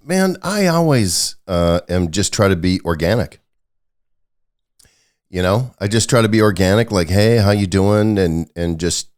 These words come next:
you know, they're nice enough to come up and, and say that they enjoyed the show, then, you know, I try to give them the time of day. I'm not,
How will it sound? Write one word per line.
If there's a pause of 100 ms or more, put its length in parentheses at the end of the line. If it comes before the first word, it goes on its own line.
(180)
you
know, (680)
they're
nice
enough
to
come
up
and,
and
say
that
they
enjoyed
the
show,
then,
you
know,
I
try
to
give
them
the
time
of
day.
I'm
not,